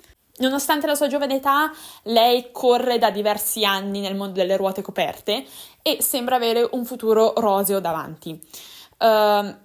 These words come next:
potrebbe diventare una star del wec di fatto, potrebbe anche scegliere di intraprendere nuove strade per il suo futuro, eh, però fino a questo momento ha fatto vedere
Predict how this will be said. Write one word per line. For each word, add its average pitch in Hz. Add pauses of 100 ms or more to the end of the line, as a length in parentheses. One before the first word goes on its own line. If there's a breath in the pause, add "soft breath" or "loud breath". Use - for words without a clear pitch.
potrebbe 285
diventare 226
una 226
star 208
del 185
wec 196
di 190
fatto, 202 (380 loud breath)
potrebbe 220
anche 220
scegliere 208
di 208
intraprendere 202
nuove 196
strade 202
per 196
il 196
suo 208
futuro, 208 (500 loud breath)
eh, 226
però 285
fino 220
a 214
questo 233
momento 220
ha 233
fatto 233
vedere 220